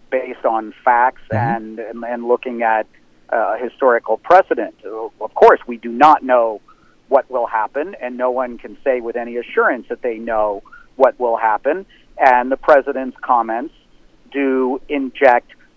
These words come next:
Speaker 1: a new level of uncertainty and do ratchet things up. Uh,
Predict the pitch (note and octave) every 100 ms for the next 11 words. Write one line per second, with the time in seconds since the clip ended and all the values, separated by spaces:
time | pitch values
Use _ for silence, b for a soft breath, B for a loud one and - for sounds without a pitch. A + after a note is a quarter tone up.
0 | - C3 C3 C3+ C3 C3 A#2+ B2+ B2 -
1 | B2 A#2+ A#2 - B2+ G#2 A#2 - C3 E3+
2 | - B2+ A#2+ B2 A2+ A#2 A#2 A2+ B2+ A2
3 | - A#2+ G#2+ G#2 A2 - - - b b
4 | _ - - A2+ A2+ A2+ A2 A2